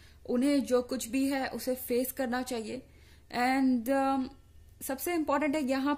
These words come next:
पे कोई solution निकालना। ये person जानता है कि ये रास्ता आसान नहीं है, जैसा कि मैंने कहा यहाँ बीच में समंदर है और, um, ये person समझ नहीं पा रहा कि इस समंदर को कैसे पार करें,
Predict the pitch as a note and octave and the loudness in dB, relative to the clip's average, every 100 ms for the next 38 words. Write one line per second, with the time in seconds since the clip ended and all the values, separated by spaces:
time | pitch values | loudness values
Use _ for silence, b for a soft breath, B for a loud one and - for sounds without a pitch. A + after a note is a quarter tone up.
0 | D4 D4+ D4+ F4 - - - - - - | 0 -2 -2 -6 -14 -20 -20 -20 -20 -20
1 | - - - A#3+ C4 C#4 A#3+ A3+ A#3+ G#3 | -20 -20 -4 2 2 2 0 0 -2 -4
2 | G3+ G#3 - - B3+ C4+ C4+ D4 C#4 C#4 | -4 -6 -6 -8 -6 0 2 2 0 2
3 | C4 C#4+ C#4 C4+ A3 - - - G#3+ G#3 | 0 -2 0 -2 -2 -6 -8 -8 -8 -8
4 | G3+ G3 F#3+ G3+ - - - - - - | -8 -8 -10 -12 -18 -20 -20 -20 -20 -20
5 | - - - B B B B A#3 C4 C4 | -20 -20 -20 B B B B -2 0 2
6 | B3 A3+ A3 G#3 G3+ A#3 A3 A#3 B3 B3 | 2 2 0 -2 0 0 0 0 -2 -2
7 | B3+ B3+ A3+ G#3+ A3+ A3+ A#3 - A3 A3+ | -4 -2 -2 0 0 0 -2 -2 2 4
8 | A3 A3+ A3+ A#3 - - - - - - | 4 2 2 -2 -6 -20 -20 -20 -20 -20
9 | - - - A#3+ B3 C4+ D#4+ D4 C4 B3+ | -20 -18 -2 2 4 4 2 2 2 2
10 | B3+ A#3+ A3+ A3+ C4 B3 B3 A3+ A3 A3 | 0 4 4 4 0 -2 0 2 0 0
11 | G#3 G3+ G#3 G3 F#3 F#3 C3 F#2+ | -4 -4 -4 -4 -6 -6 -8 -8